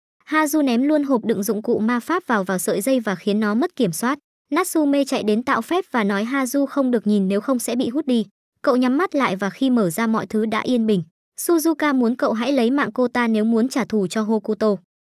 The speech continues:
Nhưng cậu đã không làm điều đó. Cậu đưa hình nhân giấy cho Natsume xem có sửa được không thì cô không sửa được. Có điều hình nhân này là dụng cụ để người làm phép có thể trò chuyện với bên ngoài, đại loại là như chiếc điện thoại liên lạc.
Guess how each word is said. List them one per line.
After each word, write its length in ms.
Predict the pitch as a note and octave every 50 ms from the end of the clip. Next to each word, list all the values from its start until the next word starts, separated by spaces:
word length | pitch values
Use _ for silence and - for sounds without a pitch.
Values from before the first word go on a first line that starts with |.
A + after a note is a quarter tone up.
| _
Nhưng 160 | - D#4+ E4+ E4
cậu 180 | - D4 -
đã 140 | A3+ A#3+ C4
không 220 | - - D#4+ D4
làm 200 | C4+ B3 G#3+ G3
điều 120 | F#3 G3+ G3
đó. 280 | G3 G3 G3 G3+ C4+ - _ _ _ _ -
Cậu 160 | D4 B3 B3+
đưa 140 | C#4+ E4 D#4
hình 160 | D4 A#3 G#3+
nhân 180 | A#3+ C4 B3+
giấy 160 | A#3 A3+ G3+ G#3+
cho 140 | - B3+
Natsume 540 | A#3+ C4+ E4 E4 - - C4+ A#3+ A#3 A#3+ A#3
xem 220 | A3 - B3+ A#3 A3+
có 160 | - G#3 G#3
sửa 220 | - - B3+ G3
được 140 | F#3 G3 F#3+
không 180 | - D4 C#4+ C4
thì 160 | - A3+ F3+
cô 180 | - A3+ A3+
không 240 | G#3+ - - A#3+ A3
sửa 180 | - - A3 E3+
được. 200 | F#3 G3 F3 - _ _ _ _ _ _ -
Có 100 | - C#4+
điều 160 | C#4+ D#4+ C4+
hình 180 | A#3+ B3+ A#3+ A#3+
nhân 180 | C#4 D4 C#4+
này 180 | C4+ B3 A3 G3
là 180 | F#3+ G3+ G3 F#3+
dụng 180 | A3 G3 G#3+
cụ 180 | - A#3+ - -
để 120 | A3 G3+
người 180 | F#3 G3+ G3+ G3
làm 160 | G3 F#3+ F#3+
phép 200 | - D4 F4 - -
có 120 | - A3+
thể 180 | - C#4+ A3+ E3+
trò 160 | - G#3 F#3
chuyện 240 | - - A3 G3+ G3+
với 140 | G3+ G3+ G#3
bên 180 | A#3+ B3 A3+
ngoài, 240 | A#3 A#3 G#3+ G3 E3+ - _ _ _ - A#3+
đại 120 | A#3+ A3+
loại 240 | B3 B3+ A#3+ - -
là 100 | G#3+ G3+
như 180 | F#3+ A#3 C4
chiếc 200 | A#3+ - F4 E4+
điện 100 | C#4+ G#3+
thoại 260 | - A3 A3 - - G#3
liên 140 | A3 G3+
lạc. 140 | G3 F#3 E3+